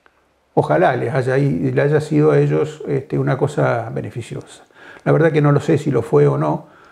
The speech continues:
Algunos tuve opción de, de conocerlos después porque vinieron a hacer la residencia allá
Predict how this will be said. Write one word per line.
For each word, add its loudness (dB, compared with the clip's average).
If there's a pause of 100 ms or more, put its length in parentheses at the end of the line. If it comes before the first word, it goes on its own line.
(180)
Algunos 4
tuve 4
opción 0
de, 0 (160)
de 2
conocerlos 0
después 2
porque -2
vinieron -2
a -2
hacer 2
la 2
residencia 0
allá -2